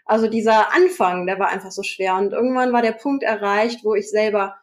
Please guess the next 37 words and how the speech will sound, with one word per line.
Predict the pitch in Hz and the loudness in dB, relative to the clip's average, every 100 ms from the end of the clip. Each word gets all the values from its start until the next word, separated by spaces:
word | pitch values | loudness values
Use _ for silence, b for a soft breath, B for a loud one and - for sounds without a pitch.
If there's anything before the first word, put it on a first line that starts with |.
| _ _ _ | _ _ _
so | 208 226 240 | -2 0 0
frustriert, | 247 233 - 233 226 233 233 | 0 -4 -4 0 0 0 -2
gestresst | 208 - 233 233 233 - | -8 -6 -2 -2 -4 -2
war, | 214 214 208 | 0 0 0
wo | 202 | 0
wir | 208 196 | 0 0
auch | 208 | -2
in | 208 | -4
der | 202 | -2
Partnerschaft | 240 285 214 208 190 - | -2 0 -2 -4 -6 -4
immer | 214 202 | -4 -2
wieder | 202 196 | -2 -4
Streit | - 240 285 | -4 -2 -2
deswegen | - - 175 170 175 | -4 -6 -8 -8 -6
hatten, | 165 196 247 302 B B B | -6 -2 -4 -4 B B B
dass | 226 240 | -4 -2
ich | 226 | 0
gesagt | 208 220 247 | 2 0 0
habe, | 240 - - | -6 -8 -4
jetzt | 226 226 | -2 0
muss | 233 233 | -2 -2
ich | 233 214 | -4 -4
was | 208 - | -4 -6
ändern. | - 254 202 175 156 | -2 0 0 -4 -6
Und, | 156 175 175 185 - | -8 -8 -8 -10 -8
ähm, | 185 185 185 | -6 -4 -4
dann | 196 208 | -4 -4
habe | 240 | -6
ich | 233 | -6
mich | 226 - | -8 -8
einfach | 202 220 | -6 -4
mal | 208 | -2
mit | 214 208 | -2 -2
dem | 208 | -2
Thema | 233 214 202 - B B B - | 0 0 -2 -8 B B B -4
Haushalt, | 208 220 220 214 202 202 196 | 0 0 -2 -4 -2 -2 -2
Haushaltsplanung, | 208 208 208 208 - 214 202 214 220 208 | -4 -2 -4 -6 -8 -4 -2 0 0 -2